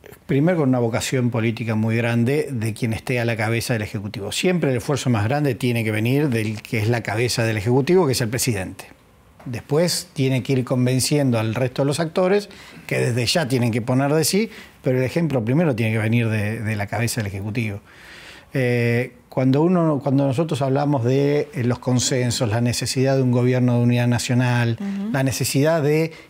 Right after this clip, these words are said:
Speaker 1: invitar al resto de los sectores, estás hablando de eso, que ya desde el vamos la cabeza está buscando, este, algo más amplio.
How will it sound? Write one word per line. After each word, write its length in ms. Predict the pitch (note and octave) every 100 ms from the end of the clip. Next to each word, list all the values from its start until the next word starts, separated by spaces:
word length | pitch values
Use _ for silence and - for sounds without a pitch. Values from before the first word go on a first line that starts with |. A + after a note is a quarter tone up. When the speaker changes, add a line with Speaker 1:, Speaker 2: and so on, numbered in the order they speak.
| -
Speaker 1:
invitar 460 | C#3 C3+ B2 D#3
al 160 | C#3 B2+
resto 220 | C#3 -
de 40 | B2+
los 140 | A2+
sectores, 540 | B2+ A#2 A#2+ A#2+ - - - - -
estás 220 | - C#3+
hablando 340 | D#3 C#3+ C3 C3
de 120 | D3
eso, 220 | - G#2
que 140 | -
ya 360 | G2+ C#3 D3+ D#3+ - - - -
desde 320 | B2+ C3+ B2
el 100 | C3
vamos 460 | C3 F#3+ D#3+ C#3 B2+
la 180 | A#2+ A#2
cabeza 380 | B2 C#3 A#2+ B2+
está 160 | C#3
buscando, 720 | B2+ - - A#2+ A#2+ A#2 B2 B2+ - - _ - - _ -
este, 440 | B2+ F#2+ - B2 -
algo 260 | C#3 C3+ B2+
más 240 | A2+ -
amplio. 380 | G#2+ G2 -